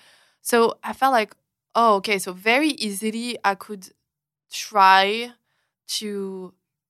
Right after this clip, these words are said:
own that Frenchness in beauty and work toward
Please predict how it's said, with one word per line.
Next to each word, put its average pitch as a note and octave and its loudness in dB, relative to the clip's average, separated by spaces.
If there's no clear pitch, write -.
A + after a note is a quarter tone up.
own G#3+ 2
that F#3 2
Frenchness F#3+ -6
in G3 -16
beauty F#3 -16
and F3+ -14
work F#3 -4
toward E3+ -14